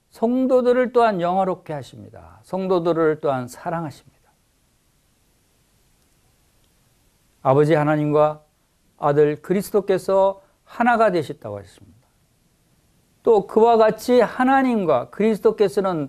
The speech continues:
또한 우리들과 하나 되신다고 말씀하십니다. 우리는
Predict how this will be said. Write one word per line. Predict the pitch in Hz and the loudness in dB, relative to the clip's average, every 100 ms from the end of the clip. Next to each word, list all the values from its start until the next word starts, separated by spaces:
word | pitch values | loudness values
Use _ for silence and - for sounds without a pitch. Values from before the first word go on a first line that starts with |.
| - | -4
또한 | 185 175 165 147 - _ _ _ - | 2 2 2 -2 -14 _ _ _ -10
우리들과 | 180 190 247 247 240 220 226 233 135 - _ _ _ _ | -4 0 2 4 2 4 4 4 2 -4 _ _ _ _
하나 | - - 254 247 214 | -16 -4 0 2 0
되신다고 | 190 180 156 131 131 | -2 -6 -6 -4 -6
말씀하십니다. | 151 110 - 92 - _ _ _ _ _ _ _ _ _ _ _ _ _ _ _ _ | -8 -10 -14 -20 -20 _ _ _ _ _ _ _ _ _ _ _ _ _ _ _ _
우리는 | 147 160 190 208 214 165 113 - | 0 2 4 4 2 0 -4 -12